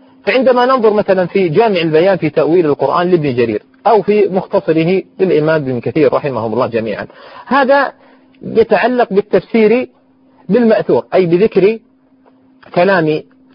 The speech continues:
أئمة السلف رحمهم الله في تفسيرهم لكلام الله. وبإمكانك أيضا إن أردت، بإمكانك أن تستغني عن تفسير ابن جرير أو عن تفسير ابن كثير بتفسير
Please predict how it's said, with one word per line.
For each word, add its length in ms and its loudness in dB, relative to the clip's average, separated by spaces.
أئمة 400 2
السلف 380 0
رحمهم 520 0
الله 300 2
في 140 2
تفسيرهم 840 2
لكلام 460 2
الله. 280 0
وبإمكانك 640 2
أيضا 340 2
إن 120 0
أردت، 540 -2
بإمكانك 560 0
أن 220 -2
تستغني 520 -2
عن 200 -4
تفسير 600 0
ابن 240 0
جرير 320 2
أو 100 2
عن 200 0
تفسير 640 -2
ابن 220 2
كثير 440 0
بتفسير 720 0